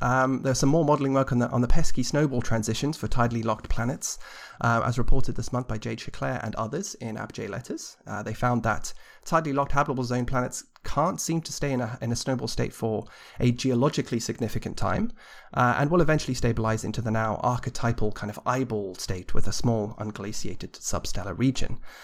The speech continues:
Um, you know, and that, that region will obviously be affected by other, other parameters of the planet, like, you know,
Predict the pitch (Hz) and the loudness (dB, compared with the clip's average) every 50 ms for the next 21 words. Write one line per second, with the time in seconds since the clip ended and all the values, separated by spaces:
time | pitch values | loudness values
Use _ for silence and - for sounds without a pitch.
0 | - - - - - - - 117 110 110 110 107 110 110 - - - - 127 113 | -18 -18 -18 -18 -18 -4 -2 0 2 2 2 0 -2 -4 -2 0 2 2 4 2
1 | 107 107 110 110 101 92 - - - 123 - - 117 110 104 - 101 - 101 - | 2 0 0 -2 -4 -4 -6 -10 -8 -8 -6 -4 -4 -6 -4 -4 -6 -8 -8 -10
2 | - - - 113 - - - 113 - 104 - - 120 113 - - 101 - 104 107 | -10 -10 -10 -8 -8 -8 -6 -4 -2 -2 0 2 2 2 2 2 2 2 2 2
3 | - 113 117 107 104 - - 113 110 113 - - - - 120 120 127 135 - - | 0 0 0 0 -2 -2 -4 -4 -4 -6 0 8 10 10 10 10 6 4 0 0
4 | 151 - 101 98 - - - 110 104 - - - - - - - - - - - | -2 -2 -2 0 2 4 4 4 2 -4 -8 -10 -10 -10 -10 -10 -12 -14 -14 -14
5 | - | -14